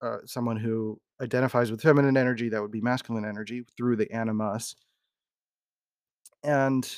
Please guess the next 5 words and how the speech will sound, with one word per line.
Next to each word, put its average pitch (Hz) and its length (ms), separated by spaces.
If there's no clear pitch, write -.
uh, 131 440
it's, 135 320
it's 143 160
important 131 480
to 117 460